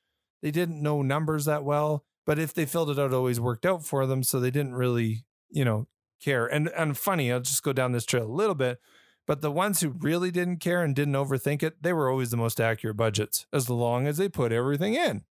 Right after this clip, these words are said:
I didn't care where they put it. It would do the rest. So how can an M B A student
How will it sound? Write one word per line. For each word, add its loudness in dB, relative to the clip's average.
I 0
didn't -2
care 2
where 0
they -4
put 0
it. -4
It 0
would 0
do 2
the 2
rest. -2
So 2
how 0
can 0
an 0
M 0
B 0
A 2
student 0